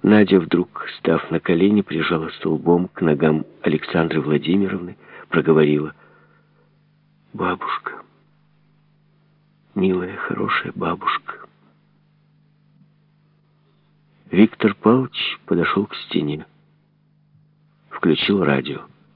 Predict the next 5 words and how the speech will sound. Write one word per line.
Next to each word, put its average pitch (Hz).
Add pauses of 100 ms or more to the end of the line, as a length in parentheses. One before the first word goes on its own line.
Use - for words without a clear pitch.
(1700)
В -
картонном 139
микрофоне 120 (720)
захрипело, 117
завыло, 95